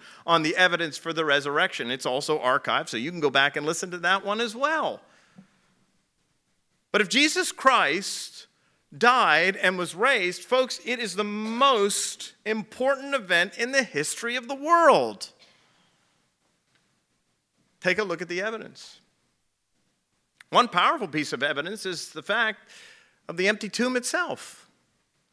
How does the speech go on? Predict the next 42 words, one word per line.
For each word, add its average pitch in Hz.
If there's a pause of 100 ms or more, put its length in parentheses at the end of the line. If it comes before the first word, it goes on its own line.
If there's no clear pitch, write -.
(280)
You -
know, 294
it's 262
interesting 269
to 185
note 170
that 170
even 247
secular 233
sources 143
acknowledge 160
the 156
fact 139
that 151
Jesus 147
Christ 123
walked 131
this -
earth, 117
that 143
he 147
was 156
an 147
historical 143
figure. 156 (1160)
Some 202
years 185
ago, 151
Richard 160
Dawkins, 151
the 135
world's 147
most 139
famous 202
atheist, 165
got 160
into 143
a 123
great 208
deal 208
of -
trouble. 113